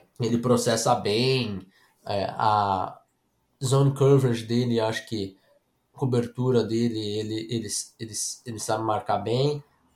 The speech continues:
mas tinha uma, tem uma grande diferença do que a gente achava lá em dois mil e dezoito, que a gente tava completamente equivocado, é, pra agora, que é o atleticismo dele.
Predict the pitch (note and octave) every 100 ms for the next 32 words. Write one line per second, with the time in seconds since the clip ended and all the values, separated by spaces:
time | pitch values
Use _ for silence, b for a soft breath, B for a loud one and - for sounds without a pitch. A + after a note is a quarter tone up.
0 | - C3+ E3 E3+ - A3 F#3+ F#3 F3 F3
1 | - E3+ F#3 E3+ E3 G3+ - - G3 C#3+
2 | C#3+ - C#3+ C#3+ C#3+ C#3+ C#3 - B2+ B2
3 | A#2+ A#2+ A#2+ B2+ A#2+ A2 A#2+ C3+ C3+ B2
4 | A#2+ - _ _ A2+ G#2+ G#2+ G2 A2 -
5 | G2+ G2+ G2 G#2+ G#2 G2 C3 C#3 - -
6 | _ _ _ _ _ - G#2+ G2+ G2+ _
7 | A#2 A#2 G#2 A#2+ C#3 A2+ - - B2 A#2+
8 | C3 D3+ D3 D3+ D3 - C3+ A#2 A#2 G2